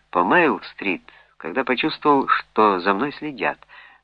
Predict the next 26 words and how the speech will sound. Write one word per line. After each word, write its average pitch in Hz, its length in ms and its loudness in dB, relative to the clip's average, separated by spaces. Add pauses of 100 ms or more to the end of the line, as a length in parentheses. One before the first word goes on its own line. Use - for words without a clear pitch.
(120)
Настоящий 85 520 -6
сыщик 101 420 -2
всегда 120 380 2
знает 107 500 4
или 87 260 -4
инстинктивно 107 920 -2
чувствует, 120 640 0
что - 200 -4
за 87 160 -8
ним 90 280 -8
ведется 87 580 -8
слежка, - 580 -4 (460)
и - 80 -10
мне 185 160 -6
не 196 120 -2
требовалось 90 500 2
большого 90 400 4
труда, 104 380 2 (260)
чтобы 117 400 2
обнаружить 98 760 0
ее. 69 280 -10 (840)
Веда 107 400 2
и - 180 -2
понятия 117 680 0
не 139 180 -2
имела 139 460 4